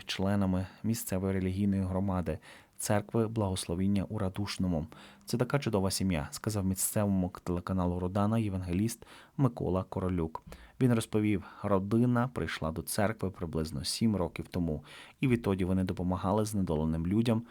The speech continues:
роздавали обіди безхатькам. Максим брав участь у всіх заходах громади, допомагав у дитячих притулках. «Це люди з великої букви», — додає Королюк. Оленка теж була членом нашої церкви,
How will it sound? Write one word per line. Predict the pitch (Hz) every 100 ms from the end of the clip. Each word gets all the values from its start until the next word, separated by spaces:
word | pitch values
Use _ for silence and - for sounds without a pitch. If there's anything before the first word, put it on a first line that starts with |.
| - - -
роздавали | 151 117 104 90 87 98
обіди | - 95 95 92 95
безхатькам. | 92 - - 85 80 - 80 - - - -
Максим | 143 139 165 143
брав | 120 107 -
участь | 131 113 -
у | 107
всіх | - - 151
заходах | 113 87 98 90
громади, | 98 104 120 139 -
допомагав | 107 95 90 92 113 127
у |
дитячих | 90 82 85 - -
притулках. | 87 85 87 80 80 - - - -
«Це | - 113
люди | 107 113 139 143 143
з | 139
великої | 107 98 104 104 98 98
букви», — | 92 87 - 85 - - _
додає | - 113 98
Королюк. | 90 101 101 90 73 - - - -
Оленка | 123 120 127 135
теж | 117 104
була | 90 85
членом | 85 - 113 117 95
нашої | 82 -
церкви, | 87 - 85 -